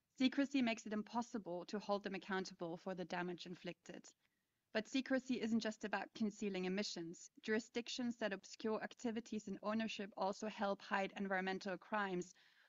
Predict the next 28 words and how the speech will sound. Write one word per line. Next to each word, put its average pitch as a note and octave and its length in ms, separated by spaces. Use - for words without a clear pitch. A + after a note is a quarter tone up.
like G#3+ 160
illegal G#3+ 460
logging F#3+ 580
and F#3+ 120
overfishing, F#3 760
as G3+ 160
well G#3 180
as G#3+ 120
human A3 300
rights F#3 280
abuses. E3+ 640
Special A#3+ 460
economic B3 420
zones G#3+ 320
are G#3 60
an G3+ 80
interesting A3+ 420
example G3 500
of F#3 80
how G3+ 300
tax - 400
and G#3 120
climate A3+ 340
justice G#3+ 420
intersect G#3 500
with G3 120
this F3+ 140
secrecy. - 540